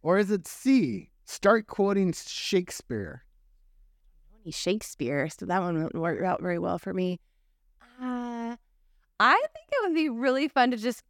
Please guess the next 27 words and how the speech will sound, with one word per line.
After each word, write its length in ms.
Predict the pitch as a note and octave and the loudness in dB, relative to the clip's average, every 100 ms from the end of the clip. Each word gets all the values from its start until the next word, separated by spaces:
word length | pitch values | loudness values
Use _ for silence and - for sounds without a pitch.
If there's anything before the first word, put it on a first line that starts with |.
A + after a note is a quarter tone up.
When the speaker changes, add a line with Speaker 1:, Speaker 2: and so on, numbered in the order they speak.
| _ | _
Speaker 2:
respond 460 | G3+ G#3 - F#3 F#3+ | -6 -2 0 0 0
to 140 | - | 0
only 440 | G3 G3+ G3+ G3 | 0 0 0 -2
in 120 | D3+ F#3 | -2 0
emojis. 680 | F#3 E3 E3 C3 A#2+ F#3 - | 0 -2 -2 -4 -4 -4 0
I 80 | A3 | 0
think 300 | A3+ A#3 A3 | 0 0 2
that 260 | G3+ - | 2 2
is 380 | E3 F#3 F3+ F3 F3 | 0 -2 -2 -8 -6
genius. 760 | E3+ F3+ D#3+ C#3+ G2+ A2 A#2 - | -4 -2 -2 -2 -2 -6 -8 -14
<laughs> 40 | - - | -20 -10
Speaker 1:
Nice. 600 | A2+ - A2 - A#4 - | -8 -6 -8 -6 -10 0
Speaker 2:
Let's 160 | - - | 0 2
go 80 | A3+ | 0
with 120 | G3 | 2
that 180 | F3+ - | 2 0
one. 140 | B2+ - - _ - | -6 -12 -20 _ -4
Speaker 1:
I 120 | C3+ | 0
like 260 | C3+ A#2+ B2 | 0 0 -2
that. 280 | A2+ G2 _ _ _ _ _ - | -4 -4 _ _ _ _ _ -2
Well, 300 | D#3 F3 - - | 0 0 -4 0
it 220 | E3 E3 | 0 2
was, 400 | F3+ F3 D#3 D#3 | 2 2 0 0
uh, 420 | D#3 D#3 D3 C#3+ - | 2 2 0 -2 -2
it 100 | E3 | 0
was 220 | E3 D3+ | 0 0
actually, 800 | D3 D#3 F3+ F3 D#3+ C#3+ C3+ | -2 -2 0 0 0 0 -2